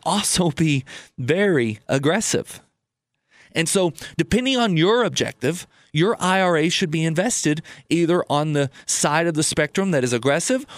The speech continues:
or the side of the spectrum that is conservative. And maybe we just take the middle of the road approach and say, "I want a balanced portfolio inside of my I R A."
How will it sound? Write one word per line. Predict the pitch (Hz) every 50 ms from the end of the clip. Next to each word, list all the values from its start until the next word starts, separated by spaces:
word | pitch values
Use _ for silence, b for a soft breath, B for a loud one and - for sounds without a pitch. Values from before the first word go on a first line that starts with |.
| B
or | B 170 165
the | 160 185
side | - - - 160 147 160 170
of | 165
the | 147 160
spectrum | - - - 131 123 - 156 151 156 156 B B B B
that | 123 123 120
is | 131 -
conservative. | - - 156 156 - 233 240 262 208 147 87 101 - - - b b b
And | b 190 180 165
maybe | 170 202 233 294 277 214 202 214
we | 208 220 214
just | 214 220 - -
take | - 214 196 - -
the | 196 185
middle | 180 180 196 208 240 240
of | 214 180
the | 175
road | 165 170 170 185 190
approach | 190 - - 160 147 170 175 -
and | 185 175
say, | - 196 185 185
"I | 190
want | 185 196 202 214
a | 196
balanced | 165 - 196 220 240 254 240 - - - - - - - - _ _ _ _ _ _
portfolio | - 151 151 - - - 143 127 117 113 110 104 95 76 65 - - _ _ _ _ _ -
inside | 127 120 120 - - 127 120 117
of | 120 113
my | 117 113 113 -
I | - 104 104 110 107
R | 98 101 101 -
A." | 92 90 - -